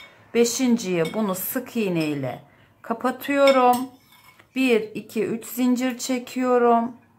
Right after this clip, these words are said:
Şuradan bir atlıyorum. Bakın,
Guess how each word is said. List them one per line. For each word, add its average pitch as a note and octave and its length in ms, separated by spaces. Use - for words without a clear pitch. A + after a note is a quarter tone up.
Şuradan F#3 760
bir A#3 280
atlıyorum. A#3+ 880
Bakın, F3+ 420